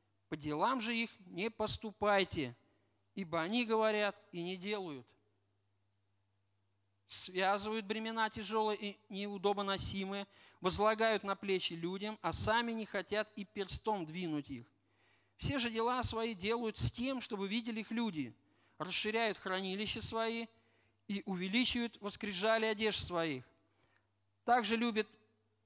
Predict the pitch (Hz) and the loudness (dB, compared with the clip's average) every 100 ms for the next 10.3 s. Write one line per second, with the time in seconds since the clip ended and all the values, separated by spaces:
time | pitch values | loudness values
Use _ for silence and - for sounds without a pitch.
0 | _ - 214 202 196 190 185 185 196 175 | _ -6 -2 0 -2 -2 -4 2 2 2
1 | - 196 190 190 165 165 147 226 254 240 | -6 -10 -6 -4 -2 -2 -4 -2 0 0
2 | - - - - - - 196 - - 185 | -2 -4 -4 -6 -8 -8 -8 -8 -10 -10
3 | 151 156 214 226 214 214 208 - 202 196 | -6 -2 0 0 -2 -4 -6 -8 -4 -4
4 | 185 175 135 123 127 151 156 151 135 117 | -2 -2 -4 -10 -14 -14 -14 -12 -12 -14
5 | - _ _ _ _ _ 214 202 214 214 | -20 _ _ _ _ _ -10 -6 -4 -2
6 | 254 240 - 240 220 214 214 220 214 214 | 0 0 0 -2 -2 2 4 4 2 -2
7 | - 196 196 202 196 147 131 _ _ - | -2 0 0 0 -2 -6 -10 _ _ -8
8 | 185 190 226 214 196 202 196 170 139 _ | -4 -2 -2 -4 -4 0 0 0 -6 _
9 | 156 151 208 254 - 185 165 170 254 262 | -12 -10 -6 -6 -4 -4 0 4 6 4
10 | - 151 123 | 4 -2 -2